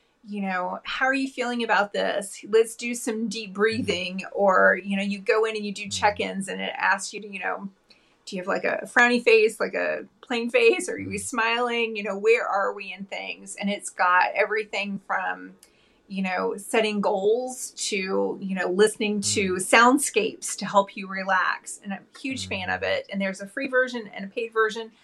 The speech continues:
Speaker 1: I'm just using the free version right now, but I like it a lot.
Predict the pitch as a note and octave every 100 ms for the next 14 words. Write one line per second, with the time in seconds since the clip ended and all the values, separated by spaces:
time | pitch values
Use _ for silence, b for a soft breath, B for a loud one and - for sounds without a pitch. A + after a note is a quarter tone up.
0 | b b - A3+ A3+ - A#3 A3+ A3 G#3+
1 | A3+ A3 G#3+ G#3+ G#3+ G#3 G#3 - G#3 G#3
2 | b b b _ G#3 G3+ - - G3 G3+
3 | G#3 G3+ G3 G3 G#3 F3+ - F3+ F#3 F#3+
4 | B3 - -